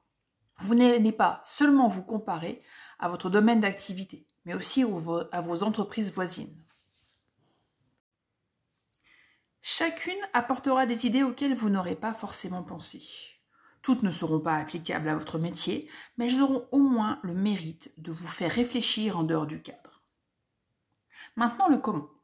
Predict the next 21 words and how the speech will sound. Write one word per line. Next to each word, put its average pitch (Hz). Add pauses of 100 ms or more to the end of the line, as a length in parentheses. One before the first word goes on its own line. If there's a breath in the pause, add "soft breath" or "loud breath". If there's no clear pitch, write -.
(2250)
Plusieurs 285
pistes -
s'offrent 262
à 185
vous. 147 (880)
Tout -
d'abord, 214
les 220
données 202
chiffrées. - (680)
De 180
nombreuses 240
fédérations 202
publient 220
les 226
données 185
annuelles 208
moyennes 190
de 175
leurs 165
adhérents. 170